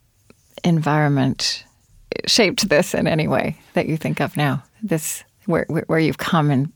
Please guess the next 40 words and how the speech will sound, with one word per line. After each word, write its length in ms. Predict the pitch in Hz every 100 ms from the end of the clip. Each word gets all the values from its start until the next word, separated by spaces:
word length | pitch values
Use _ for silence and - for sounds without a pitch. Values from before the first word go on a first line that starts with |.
| _ _
in 80 | 190
terms 260 | 202 180 160
of, 80 | -
and 120 | 254
really 220 | 302 330 254
not 220 | 220 -
just 240 | 202 -
about 320 | - 165 - -
this, 380 | - 156 -
about, 320 | 165 156 143 - - - - - - - - - - - _ _ _
you 140 | 190 196
know, 160 | 165
you 180 | 170 180
got, 280 | - 208 -
you 160 | 202 214
have 220 | 208 226
this 140 | 208
special 340 | - 196 - 180
fascination 680 | - 170 - 196 214 208 185
in, 240 | 160 160 170
in 140 | 170
your 80 | 165
journalism 600 | 190 185 175 175 170 160
with 160 | 147
this 320 | 180 170 - 170
world 180 | 160
of 60 | 156
self-help 600 | - 160 156 185 143 143
and 120 | 156
wellness 560 | 151 156 156 151 156 -
and 240 | 156 151
kind 140 | - 156
of 80 | -
spiritual 500 | - 160 156 151 147
searching 440 | 151 147 - 151
around 160 | 147 143
the 80 |
edges 280 | 143 151 151
of 120 | 135
that. 300 | - 139 -